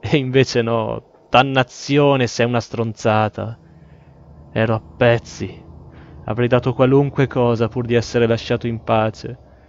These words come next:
Ma sono un codardo, non ho mai avuto il coraggio di farla finita e togliermi la vita. Spargere il verbo? Impensabile. Non avevo la forza di passare questo fardello a qualcun altro.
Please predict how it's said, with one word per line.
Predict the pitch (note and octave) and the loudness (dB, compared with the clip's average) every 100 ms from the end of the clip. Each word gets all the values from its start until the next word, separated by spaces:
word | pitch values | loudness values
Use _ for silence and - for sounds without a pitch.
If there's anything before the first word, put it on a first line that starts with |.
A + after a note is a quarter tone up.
| - - _ _ | -20 -20 _ _
Ma | C3+ | -6
sono | B2+ C3 B2 | -4 -4 -4
un | A#2+ | -4
codardo, | - A2+ A2 A2 G#2+ A2+ G#2+ B2+ | -4 0 2 2 0 -6 -10 -10
non | C3+ A#2+ | -8 -6
ho | A#2+ | -4
mai | B2+ A#2+ | 0 2
avuto | A#2 A2+ A#2 - | 2 0 -4 -4
il | G#2 | -10
coraggio | - A2 G#2+ A2+ | -6 -4 -2 -4
di | G#2+ | -8
farla | - A2 A2+ | -6 -4 -4
finita | - A#2 A2 A2 | -6 -8 -6 -6
e | A2 | -8
togliermi | A#2 G#2+ A2+ A2 | -6 -6 -6 -4
la | A2 | -4
vita. | G#2+ A2 G#2+ A#2 A#2 - - - _ - _ | -4 -6 -6 -10 -14 -18 -20 -20 _ -20 _
Spargere | - - G#2+ - B2 A2 | -20 -4 -4 0 0 0
il | G#2+ | -2
verbo? | A2 B2 G#2+ A2 B2 - - - | 2 2 0 -4 -8 -12 -20 -14
Impensabile. | G2+ F#2 - G2+ G#2+ - G2+ G#2 G2+ G2 G2 - _ _ _ - _ _ _ | -12 -10 -6 -6 -6 -4 -2 -2 -4 -8 -8 -12 _ _ _ -20 _ _ _
Non | B2 A#2 | -4 -2
avevo | A2+ A#2 A2+ | 0 0 0
la | A2 | -2
forza | A#2 G#2+ - | -2 -4 -6
di | A2 | -8
passare | G#2+ A2 - G#2+ G#2+ | -6 -6 -4 -6 -4
questo | A#2 - | -6 -6
fardello | A#2 A2+ A2+ G#2+ G#2+ | -6 -6 -4 -4 -6
a | G#2+ | -6
qualcun | A2 G#2+ A2 | -8 -8 -8
altro. | G#2 G#2 G#2+ - A#2+ | -6 -6 -8 -14 -16